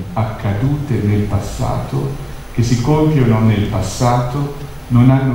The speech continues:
più alcuna relazione con l'oggi. Noi speravamo, cioè vuol dire, e abbiamo finito di sperare.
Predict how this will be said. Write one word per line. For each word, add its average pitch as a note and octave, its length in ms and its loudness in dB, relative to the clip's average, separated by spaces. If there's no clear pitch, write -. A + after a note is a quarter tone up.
più D3 380 -4
alcuna C3 760 2
relazione A2+ 800 2
con G2+ 300 0
l'oggi. E2+ 640 -2
Noi B2 200 4
speravamo, G#2 1120 -2
cioè G#2 240 -4
vuol G#2 220 -2
dire, G#2 520 -4
e A#2 80 -2
abbiamo G#2+ 440 -2
finito F#2 560 -2
di E2+ 180 -2
sperare. E2+ 580 -4